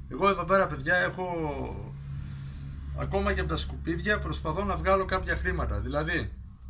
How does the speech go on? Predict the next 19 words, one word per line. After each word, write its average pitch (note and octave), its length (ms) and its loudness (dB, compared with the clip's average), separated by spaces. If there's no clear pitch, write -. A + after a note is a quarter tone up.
τι F3+ 120 -4
εννοώ; E3 480 0
Έχω F3 220 2
εδώ F3 140 0
πέρα E3+ 560 4
μία F3 220 4
σακούλα F3 460 4
όπου C#3+ 200 -2
πετάω D3 560 0
τα C3+ 600 2
πλαστικά D3 540 -4
τα D#3+ 80 -4
οποία D3+ 400 0
δεν D#3 160 0
ανακυκλώνονται, C#3+ 760 -2
δεν C#3+ 180 -4
φτιάχνονται, C#3 560 0
δεν, C3 420 -4
ε, A#2+ 320 -4